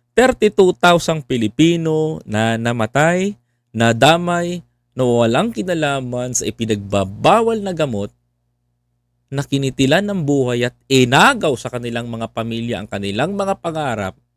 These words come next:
at ngayon ay nakahimlay sa mga sementeryo? Gagawin niyo po ba yun?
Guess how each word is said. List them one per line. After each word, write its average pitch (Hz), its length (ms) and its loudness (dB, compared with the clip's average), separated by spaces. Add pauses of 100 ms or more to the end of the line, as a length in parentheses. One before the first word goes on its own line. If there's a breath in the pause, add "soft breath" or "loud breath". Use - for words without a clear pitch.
(680)
at 127 160 -4
ngayon 139 320 0
ay 135 160 0
nakahimlay 113 640 -2
sa 123 160 -8
mga 120 160 -8
sementeryo? 101 800 -10 (1700)
Gagawin 226 480 0
niyo 143 80 -4
po 95 160 -10
ba 85 160 -12
yun? 90 240 -14